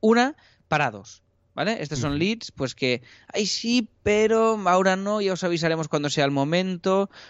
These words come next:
Speaker 1: porque ahora mismo al final no sé qué y no sé cuántos y tal", ¿vale? Entonces ahí se quedan como congelados y nosotros vamos haciendo un seguimiento, eh,
Speaker 2: Ujú.
Speaker 1: bastante espaciado en el tiempo para no obviar, de, "Hey, ¿cómo está el tema?", tal, no sé qué, para simplemente para ubicarlos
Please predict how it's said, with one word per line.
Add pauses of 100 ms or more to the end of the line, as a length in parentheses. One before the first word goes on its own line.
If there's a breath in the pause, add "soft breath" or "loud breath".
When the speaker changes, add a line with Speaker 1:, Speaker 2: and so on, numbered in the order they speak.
Speaker 1:
porque
ahora
mismo
al
final
no
sé
qué
y
no
sé
cuántos
y
tal",
¿vale? (280 loud breath)
Entonces
ahí
se
quedan
como
congelados (120)
y
nosotros
vamos
haciendo
un
seguimiento, (460 loud breath)
eh,
Speaker 2:
Ujú.
Speaker 1:
bastante
espaciado
en
el
tiempo
para
no
obviar, (380 loud breath)
de,
"Hey,
¿cómo
está
el
tema?",
tal,
no
sé
qué,
para
simplemente
para
ubicarlos